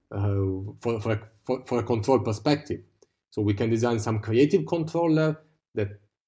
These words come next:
kind of uses the nonlinearity to it, to its advantage, or we can just design a controller that essentially linearizes point by point to, to move from a, from a, from a point A to a point B.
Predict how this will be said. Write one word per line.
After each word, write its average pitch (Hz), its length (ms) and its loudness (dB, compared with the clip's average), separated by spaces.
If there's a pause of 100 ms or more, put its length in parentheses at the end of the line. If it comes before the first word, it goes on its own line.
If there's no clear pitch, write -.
(680)
kind 110 140 -4
of 101 100 0
uses 147 460 6
the 131 60 6
nonlinearity 123 720 2
to 117 100 2
it, - 240 0
to 120 100 -2
its 120 140 2
advantage, 104 680 0 (1160)
or 131 160 4
we 120 100 0
can 120 160 -2
just 113 180 2
design 110 420 0
a 101 60 -2
controller 110 480 -2
that 101 280 -4 (340)
essentially 107 420 -2
linearizes 107 960 0
point 113 300 -2
by 104 140 0
point 101 580 -2 (840)
to, 95 320 -6
to 107 80 -6
move 101 240 0
from 98 240 -6
a, 92 240 -6 (440)
from 95 200 -6
a, 95 260 -12
from 92 120 -10
a 101 40 -10
point 107 380 -2
A 104 240 4
to - 100 -4
a 90 60 -2
point 98 320 -4
B. 101 200 -2